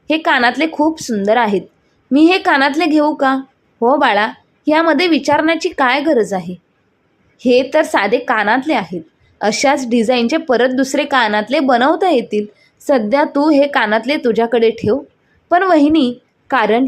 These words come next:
ही तर त्यांच्या आईची शेवटची निशाणी आहे. त्यावर निर्मलाताई म्हणतात, "मी तुला सांगत आहे ना,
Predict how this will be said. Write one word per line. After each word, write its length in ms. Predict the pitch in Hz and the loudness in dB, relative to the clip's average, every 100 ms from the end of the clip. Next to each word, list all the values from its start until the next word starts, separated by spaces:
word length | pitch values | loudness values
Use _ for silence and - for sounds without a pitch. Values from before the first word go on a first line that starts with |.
| - | -2
ही 240 | 285 320 | -4 0
तर 120 | 247 247 | 0 0
त्यांच्या 400 | 262 208 208 269 | 0 -2 -2 -2
आईची 340 | 202 202 311 | -2 -4 -4
शेवटची 540 | 311 226 190 220 - | 0 0 2 0 -2
निशाणी 440 | 339 339 - 247 226 | -4 -4 -4 -4 -4
आहे. 280 | 208 190 208 _ _ _ - | -4 -6 -8 _ _ _ -2
त्यावर 300 | 269 254 285 | 2 2 2
निर्मलाताई 720 | 277 214 220 240 269 262 240 | 2 2 2 2 2 2 0
म्हणतात, 300 | 277 220 220 226 | 0 0 -2 -2
"मी 160 | 240 277 | -2 0
तुला 160 | 320 285 | 0 -2
सांगत 420 | 285 220 208 214 | -2 -4 -4 -2
आहे 240 | 202 214 | -2 -2
ना, 180 | 214 202 | -2 -4